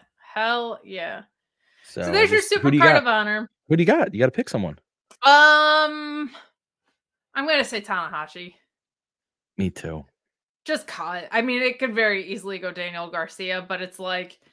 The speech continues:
Speaker 1: he doesn't need the win and Tanahashi doesn't need the win. But if you're gonna put them side by side, you should probably just break Tanahashi if this is just gonna be, like, a fun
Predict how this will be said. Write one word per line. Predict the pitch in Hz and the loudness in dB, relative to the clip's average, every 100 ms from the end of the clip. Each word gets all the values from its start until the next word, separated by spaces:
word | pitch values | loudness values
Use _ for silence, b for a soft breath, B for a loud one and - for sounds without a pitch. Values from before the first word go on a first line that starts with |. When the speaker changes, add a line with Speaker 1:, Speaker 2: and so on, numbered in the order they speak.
| _ _ _ | _ _ _
Speaker 1:
he | - 277 | 0 6
doesn't | 262 233 226 | 6 4 -2
need | 220 | -2
the | 208 | -2
win | 202 214 | 0 0
and | 208 196 | 0 -2
Tanahashi | 202 196 196 190 214 | -2 0 -2 -2 -4
doesn't | 190 190 208 | -8 -8 -8
need | 208 202 | -8 -8
the | 202 | -4
win. | 190 190 190 | -2 -4 -4
But | 190 | -8
if | 190 | -8
you're | 202 190 | -8 -4
gonna | 190 180 | -4 -6
put | 185 185 | -8 -12
them | 185 | -12
side | 190 156 170 | -10 -8 -4
by | 175 | -4
side, | 165 165 156 165 | -4 -6 -8 -10
you | 170 | -14
should | 175 | -14
probably | - 160 156 175 | -8 -8 -10 -16
just | 170 165 | -18 -20
break | - 147 | -16 -16
Tanahashi | - 135 151 135 151 - | -14 -16 -14 -14 -16 -18
if | - - | -18 -20
this | - | -20
is | 160 | -20
just | - - | -20 -20
gonna | 160 | -20
be, | - | -18
like, | 113 - | -18 -18
a | - | -20
fun | - - - 208 | -20 -12 -12 -12